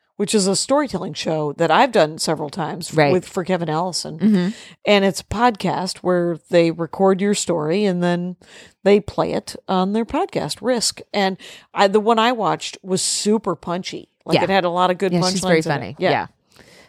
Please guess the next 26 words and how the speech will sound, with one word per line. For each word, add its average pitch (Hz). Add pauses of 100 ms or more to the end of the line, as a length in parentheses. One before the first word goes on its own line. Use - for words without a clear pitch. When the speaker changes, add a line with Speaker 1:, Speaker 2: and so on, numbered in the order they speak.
(120)
Speaker 2:
She 254
was 220
another 190
Speaker 1:
Selena 180
Speaker 2:
one 170
I 175
thought 160
Speaker 1:
Kopic. 143
Speaker 2:
we 156
had 139
already 135
done. 117 (120)
Speaker 1:
Oh, 226
fair 202
<laughs> -
enough. -
Speaker 2:
Yeah. -
Speaker 1:
And 262
how 226
do 240
you 233
spell, 202
uh, 175
Speaker 2:
Selena 196
Speaker 1:
Kopic? 151
Speaker 2:
Kopic. -